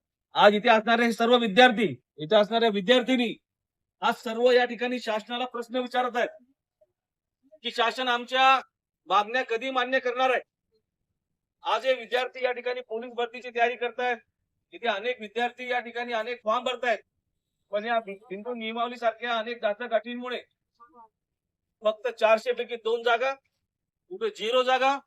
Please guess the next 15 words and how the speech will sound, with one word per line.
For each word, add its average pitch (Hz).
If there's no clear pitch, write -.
कुठे 247
एक 262
जागा. 262
अरे 247
शासन 226
म्हणून 262
कुठेतरी 240
याचं 262
उत्तरदायित्व 254
या 262
ठिकाणी 262
शासनाला 233
आहे 220
का 285
नाही? 262